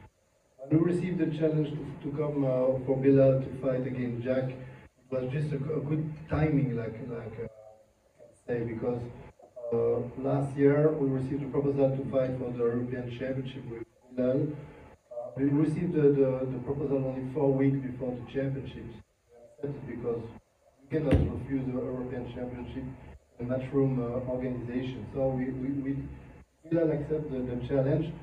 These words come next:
but we, we didn't have enough time to prepare correctly the fight. So the result was a draw for one of the judges and to give one point for Ma-, McCarthy. So it was a slim decision, and, uh, we accept the result because it was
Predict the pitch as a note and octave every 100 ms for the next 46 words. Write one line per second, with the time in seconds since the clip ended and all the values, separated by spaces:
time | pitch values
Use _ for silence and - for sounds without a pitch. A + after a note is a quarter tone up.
0 | - - C#3+ F3 F#3+ E3+ D#3+ F#3 F3 D#3+
1 | E3 D#3 D#3 D3 D3 - D#3 D3+ D#3 D3
2 | - C#3+ D3 C#3+ D3 D3 C#3 C3+ B2+ C3
3 | C3+ C3 A#2+ - - - - _ _ C3+
4 | C3+ C3+ C3 B2+ B2+ C3 C#3+ C#3 B2 B2
5 | G#2+ B2 C3+ D3 D#3 D#3 C3+ B2+ B2 B2+
6 | B2 B2+ C3 C3+ C#3 C3+ B2 B2 - -
7 | - C#3 C3+ C3 C3 C3 C3 C3 B2+ -
8 | C3 B2 B2 B2+ B2 B2+ B2 C#3 C3+ C3+
9 | B2+ C3+ B2+ - - - _ - F3 D#3+
10 | D3 D#3 D3 D3 C3 B2+ C3+ C3+ C3+ B2+
11 | A#2+ A#2 A#2 A2+ - - C#3 C#3+ D3 C#3+
12 | C3+ B2 C3+ C3+ - A#2+ A#2 A#2+ A#2+